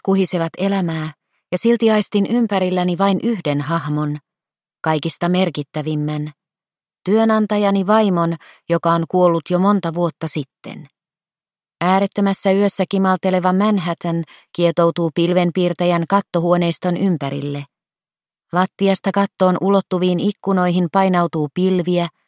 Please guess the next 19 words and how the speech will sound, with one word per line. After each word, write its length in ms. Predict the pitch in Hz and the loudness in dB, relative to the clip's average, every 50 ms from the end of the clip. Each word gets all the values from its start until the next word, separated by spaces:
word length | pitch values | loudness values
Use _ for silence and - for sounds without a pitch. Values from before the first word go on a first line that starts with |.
| _ _ _ _ _ _ _ | _ _ _ _ _ _ _
jotka 280 | 190 190 - - 196 180 | -4 -2 0 0 0 2
vuoroin 460 | 208 226 220 214 202 190 185 185 175 - | 4 4 4 6 6 4 4 4 0 0
peittävät, 580 | 208 208 214 208 - _ _ 165 156 160 156 - - _ _ _ _ _ _ _ _ _ - | 0 0 0 0 -2 _ _ -4 -4 -4 -4 -6 -10 _ _ _ _ _ _ _ _ _ 2
vuoroin 380 | 190 190 190 190 190 190 190 - | 4 4 6 4 4 2 2 2
paljastavat 640 | 220 226 220 180 147 147 147 - - 156 151 156 - - | 2 2 2 2 0 -2 -4 -4 -4 -2 -2 -2 -4 0
kaukana 540 | - 165 160 165 - 170 170 165 - - 180 | 0 2 2 2 2 0 0 0 2 2 0
alhaalla 380 | 175 170 156 175 165 165 165 | 0 2 2 2 2 2 0
häämöttävän 640 | 156 170 185 180 175 170 165 - - 156 151 170 160 165 | 0 2 0 2 2 0 -4 -4 -4 -2 0 0 0 2
mustan 440 | 170 185 190 - - 190 180 170 151 | 0 -2 -4 -4 -4 -4 -4 -4 -2
puhuvan 360 | - 175 160 180 165 170 165 160 - | -4 -4 -4 -2 -2 -2 -2 -2 -2
keskuspuiston 960 | 202 202 - - - 160 156 - - - 165 160 156 - - - 165 165 165 151 - _ _ _ _ _ _ _ _ | -2 -2 -4 -4 -6 -8 -8 -8 -8 -4 -4 -4 -4 -6 -6 -6 -4 -4 -4 -8 -10 _ _ _ _ _ _ _ _
ja 80 | 165 170 | -8 -4
sen 220 | - 196 190 185 - | -2 0 0 0 0
tekojärven. 840 | 214 208 - - 156 147 147 143 143 - - - - - - 165 - _ _ _ _ _ _ _ _ _ _ _ _ _ _ _ _ _ _ _ _ _ _ _ _ _ _ _ _ _ - | -2 -4 -2 -2 -4 -2 -2 -4 -4 -8 -10 -14 -16 -16 -16 -18 -20 _ _ _ _ _ _ _ _ _ _ _ _ _ _ _ _ _ _ _ _ _ _ _ _ _ _ _ _ _ -2
Tuulenpuuskat 760 | 202 233 254 247 247 233 - 233 233 208 - - 208 - - | 2 2 4 4 2 0 0 0 0 0 0 -2 -2 0 2
huojuttavat 580 | 214 233 226 196 190 165 - - 165 170 165 - | 2 2 2 2 0 -2 -2 0 0 0 0 2
tornitaloa 720 | - 185 190 185 185 180 170 - 180 175 180 180 175 175 175 - _ _ _ _ _ _ | 2 2 4 4 2 0 0 0 0 2 2 2 0 0 -2 -4 _ _ _ _ _ _
miltei 340 | 175 175 180 - 185 180 185 | -2 -2 0 2 2 0 0
huomaamattomasti 1200 | 151 151 208 220 208 196 185 175 170 170 170 170 - - _ 180 170 175 165 - - - 175 175 | 0 2 4 4 4 4 4 4 4 4 2 0 -2 -4 _ -4 -2 -2 -4 -6 -8 -8 -8 -8